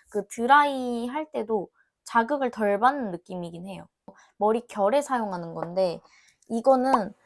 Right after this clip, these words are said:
저는 항상 약간 그게 있어요. 남들이 엄청 좋다고 해서 샀는데 "난 잘 모르겠는데?" 이런 게 있거든요. 근데 그런 게 시간이 지나고 나면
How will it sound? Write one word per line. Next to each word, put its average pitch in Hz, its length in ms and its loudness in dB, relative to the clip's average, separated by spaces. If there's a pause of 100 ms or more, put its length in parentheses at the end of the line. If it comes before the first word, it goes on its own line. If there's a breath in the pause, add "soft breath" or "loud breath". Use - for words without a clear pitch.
(120)
저는 262 200 2
항상 285 500 -2
약간 247 200 -6
그게 202 200 -8
있어요. 175 500 -4 (320)
남들이 240 460 4
엄청 403 400 -4
좋다고 208 460 -4
해서 220 160 -6
샀는데 254 760 -4 (440 loud breath)
"난 254 180 0
잘 330 160 -4
모르겠는데?" 233 680 -4
이런 233 300 2
게 214 80 0
있거든요. 156 500 -10
근데 220 240 -2
그런 233 380 0
게 214 260 -4
시간이 359 480 -4
지나고 180 360 -8
나면 170 420 -4